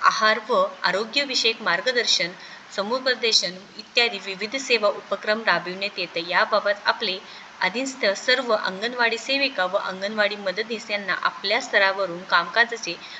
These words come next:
दोन तास वाढीवबाबत आदेश निर्गमित करण्याबाबत आपणास सूचित करण्यात आले आहे. तथापि, कामकाजाचे वाढीव दोन तासाच्या नियमन, अ, नियोजनाबाबत मार्गदर्शक सूत्रे ठरवण्याबाबत राज्यातील विविध अंगणवाडी कर्मचारी संघटनेकडून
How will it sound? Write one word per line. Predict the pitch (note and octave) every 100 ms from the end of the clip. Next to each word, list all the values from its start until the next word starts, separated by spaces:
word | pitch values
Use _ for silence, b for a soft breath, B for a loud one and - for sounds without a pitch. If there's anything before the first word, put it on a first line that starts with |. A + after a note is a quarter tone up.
| B
दोन | F#3+ G3+ B3+ C4
तास | B3+ B3+
वाढीवबाबत | F#3 F#3+ A3 A3 F#3 F#3+ -
आदेश | A3 F#3 F3+ - B B -
निर्गमित | G3+ F#3 F#3 A3+ C4+
करण्याबाबत | B3 A#3 A#3 A3+ G#3+ F#3 -
आपणास | - A3+ A#3+
सूचित | G#3+ - G#3+ -
करण्यात | F3 F#3 -
आले | F3 E3+
आहे. | E3 E3+ E3 B B -
तथापि, | F3+ B3+ C#4+ A3 G#3
कामकाजाचे | G3 F#3+ A3 B3+ C#4 C4+
वाढीव | A3+ F3+ F3+ A#3+
दोन | A#3+ A#3+
तासाच्या | A3+ A3+ A#3+ G3 F3+
नियमन, | F#3+ F#3+ G3 A3+ G#3+ -
अ, | F#3+ F#3+
नियोजनाबाबत | G3 F#3+ A3 A#3 A3+ A#3 A3+ F#3+
मार्गदर्शक | G3 F3 G3+ C4 B3 - G#3+
सूत्रे | - B3+ G3 G3+
ठरवण्याबाबत | G#3 F3+ G#3 A3 G#3+ F3+ G3
राज्यातील | F3 E3+ G3 A3 F#3
विविध | F3 G#3 B3+
अंगणवाडी | G#3 G#3+ A3+ A3 G#3+
कर्मचारी | - F3 A#3+ C4+ A3+ G#3+
संघटनेकडून | A#3+ G3 G#3 G#3+ G#3+ A3